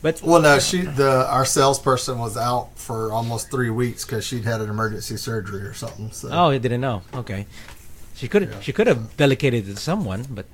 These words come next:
Speaker 1: I guess not. Anyway, so I saw it. Very nice. Pink.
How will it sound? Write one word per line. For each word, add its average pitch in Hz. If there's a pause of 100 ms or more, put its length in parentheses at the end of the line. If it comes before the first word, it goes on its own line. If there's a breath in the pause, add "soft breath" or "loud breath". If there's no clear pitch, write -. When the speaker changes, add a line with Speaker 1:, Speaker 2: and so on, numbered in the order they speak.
Speaker 1:
I 101
guess 101
not. 95 (500 loud breath)
Anyway, 220
so 220
I 196
saw 202
it. 208
Very 175
nice. 175
Pink. -